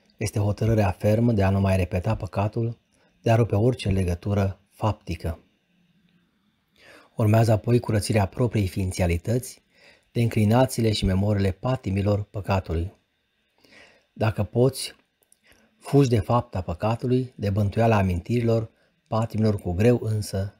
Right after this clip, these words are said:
se scapă. Majoritatea se plâng de o luptă aprigă cu simțurile, cu mintea, cu duhurile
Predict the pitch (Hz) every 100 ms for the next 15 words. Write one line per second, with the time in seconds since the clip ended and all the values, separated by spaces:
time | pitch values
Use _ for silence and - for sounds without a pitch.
0 | _ - 87 - 92 - 80 - _ _
1 | _ _ _ _ _ _ _ _ _ _
2 | _ _ _ - 117 113 107 107 120 135
3 | 131 135 _ _ _ _ _ - 104 120
4 | 120 110 113 123 101 110 - 104 95 -
5 | - 131 135 - 120 107 87 107 127 120
6 | 113 110 92 107 113 127 113 107